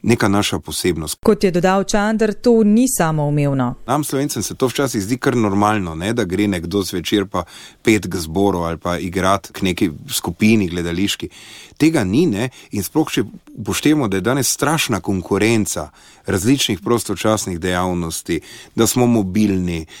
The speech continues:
Speaker 1: da smo priklopljeni na internet non-stop in da si ljudje vendarle kljub vsej tej konkurenci, kljub vsemu temu, kar konkurira za naš čas,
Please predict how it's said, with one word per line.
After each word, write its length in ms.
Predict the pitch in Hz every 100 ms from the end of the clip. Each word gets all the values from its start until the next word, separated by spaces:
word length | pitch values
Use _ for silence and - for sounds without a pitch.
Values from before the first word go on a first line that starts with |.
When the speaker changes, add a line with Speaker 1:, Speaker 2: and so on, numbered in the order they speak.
| -
Speaker 1:
da 120 | 117
smo 180 | 107 117
priklopljeni 720 | - 104 113 110 - 92 90
na 140 | 90 92
internet 640 | 92 87 87 90 87 82
non-stop 480 | 87 87 - 90 - - - -
in 140 | - 107
da 100 | 104
si 120 | 117
ljudje 220 | 107 160
vendarle 400 | 135 202 175 165
kljub 180 | - 147
vsej 200 | - 160
tej 140 | 151 139
konkurenci, 880 | 117 98 - 101 117 165 143 - 85
kljub 200 | - 151
vsemu 260 | 180 180
temu, 220 | 143 160
kar 160 | 131 151
konkurira 720 | - 101 - 92 120 156 101
za 140 | 82 87
naš 260 | 95 92
čas, 420 | - 107 151 -